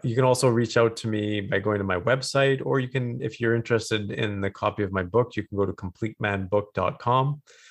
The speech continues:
And I, I go into a lot more detail into the,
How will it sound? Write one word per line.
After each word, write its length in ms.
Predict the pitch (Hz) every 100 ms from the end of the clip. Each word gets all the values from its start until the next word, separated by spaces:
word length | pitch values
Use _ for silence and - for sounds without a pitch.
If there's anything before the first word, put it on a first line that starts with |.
| - -
And 140 | 113
I, 240 | 107 104 - -
I 200 | - 110
go 220 | 107 131
into 220 | 127 123
a 20 | 107
lot 200 | 110 127
more 120 | 110
detail 720 | 98 117 - 107 95 92 95 _ _ _ -
into 240 | 113 101
the, 320 | 101 101 -